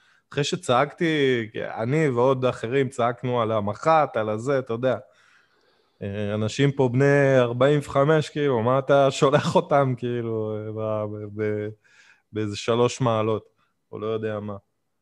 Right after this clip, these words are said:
ואני רואה את עצמי באותה שנייה מתנתק,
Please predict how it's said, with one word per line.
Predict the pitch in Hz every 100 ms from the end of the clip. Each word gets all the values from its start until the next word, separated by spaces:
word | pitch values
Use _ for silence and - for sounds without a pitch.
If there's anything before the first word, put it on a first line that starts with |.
| _ _ _ _ 104 110 107 113 113 117 113 117 - _ _ _ _ _ _ _ _ _ _ -
ואני | 123 120
רואה | 113 127 151
את | 170
עצמי | 190 - 190 196
באותה | 151 120 117 160
שנייה | - 147 123 127 147 165 - _ _ _ _
מתנתק, | 120 117 113 120 110 - 165 -